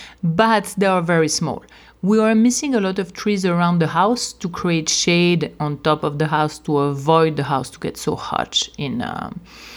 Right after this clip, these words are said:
in summer. And we planted a lot of trees. Now they are all small. We will have to wait, I guess, one or two years to see what come with that. It's a choice we make, huh? Because when you have wild elephant around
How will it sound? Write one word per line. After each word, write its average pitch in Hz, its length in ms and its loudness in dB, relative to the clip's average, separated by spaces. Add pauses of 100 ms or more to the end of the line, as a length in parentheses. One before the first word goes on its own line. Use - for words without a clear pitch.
(300)
in 165 160 2
summer. 165 480 2 (260)
And 196 180 2
we 196 120 2
planted 220 400 0
a 175 80 2
lot 165 160 0
of 147 160 -4
trees. 143 400 -4 (220)
Now 175 220 2
they 170 160 2
are 151 160 2
all 190 260 2
small. 196 500 2
We 160 200 -2
will 180 280 2
have 151 360 -2
to 156 100 -8
wait, 147 440 -4 (640)
I 170 80 0
guess, 220 280 2
one 196 240 2
or 180 80 2
two 180 180 -2
years 190 440 2
to 170 180 -4
see 185 260 -4
what 156 240 -2
come 156 220 -4
with 151 100 -4
that. - 260 -6 (720)
It's 226 220 0
a 214 80 4
choice 240 400 2
we 202 140 2
make, 165 280 -2
huh? 196 200 0 (360)
Because 208 300 0
when 220 220 2
you 247 60 2
have 220 200 0
wild 190 500 2
elephant 185 440 0
around 185 760 0